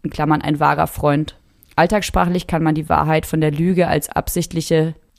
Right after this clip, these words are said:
Äußerung der Unwahrheit und dem Irrtum als dem fälschlichen für Wahrhalten abgrenzen. Und jetzt kommt eigentlich der wichtigste Teil, in meinen Augen der wichtigste Teil.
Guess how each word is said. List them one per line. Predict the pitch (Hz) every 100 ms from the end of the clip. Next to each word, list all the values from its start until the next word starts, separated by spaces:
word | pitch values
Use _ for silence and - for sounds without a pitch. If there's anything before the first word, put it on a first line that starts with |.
| -
Äußerung | 160 170 170 165 165 170 170
der | 160 156 -
Unwahrheit | 190 202 160 147 156 165 -
und | 156
dem | 165 -
Irrtum | 160 170 175 175
als | 151 147
dem | 160 156
fälschlichen | - 160 170 170 165 170 165 - -
für | - - 160 147
Wahrhalten | 151 170 156 143 - -
abgrenzen. | - - 147 151 - 156 170 _ -
Und | 165
jetzt | 185 -
kommt | - 202 247 -
eigentlich | 165 170
der | 170 160
wichtigste | 175 220 220 208
Teil, | 202 240 285 _ -
in | 156
meinen | 151
Augen | 156 156
der | 156
wichtigste | 151 175 175
Teil. | - 196